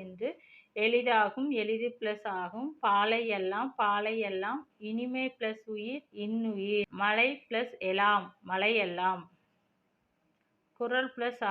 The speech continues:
ஆகும், குரல் ஆகும். வான் பிளஸ் ஒளி, வானொலி. இரண்டு பிளஸ் அல்ல, இரண்டல்ல. தந்து உதவும், தந்து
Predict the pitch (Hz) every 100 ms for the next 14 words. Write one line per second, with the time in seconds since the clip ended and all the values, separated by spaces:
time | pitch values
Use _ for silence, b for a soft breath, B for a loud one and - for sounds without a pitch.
0 | 190 180 208 190 - 214 208 226 220 185
1 | 180 196 185 185 196 214 233 262 - 220
2 | 220 - 202 180 190 190 190 185 190 214
3 | 226 196 175 180 190 180 - b b b
4 | b _ 214 220 240 254 269 269 226 226
5 | 226 190 180 185 185 180 190 208 214 196
6 | 175 175 180 175 - 226 254 269 254 214
7 | 208 208 214 196 - 196 208 233 233